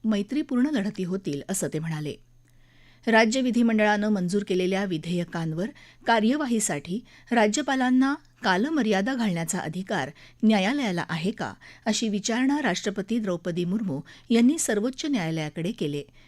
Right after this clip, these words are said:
तामिळनाडू विधानसभेनं मंजूर केलेली विधेयकं राज्यपालांकडे दीर्घकाळ प्रलंबित राहिल्याप्रकरणी दिलेल्या निवाड्यात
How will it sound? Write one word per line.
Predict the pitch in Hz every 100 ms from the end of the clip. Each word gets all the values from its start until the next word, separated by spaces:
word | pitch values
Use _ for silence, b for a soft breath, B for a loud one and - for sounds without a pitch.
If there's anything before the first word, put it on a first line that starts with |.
| b -
तामिळनाडू | 233 208 233 226 226 233
विधानसभेनं | 202 196 202 196 180 185 202
मंजूर | 208 180 185 190
केलेली | 180 180 185
विधेयकं | 175 165 208 254 151 151 B B -
राज्यपालांकडे | 226 226 226 277 269 269 269 285 285 294
दीर्घकाळ | 262 233 254 - 262 208 196
प्रलंबित | 240 208 170 175 180 202
राहिल्याप्रकरणी | 190 160 170 - 160 170 170 185 240
दिलेल्या | 185 170 170
निवाड्यात | 165 160 156 214 123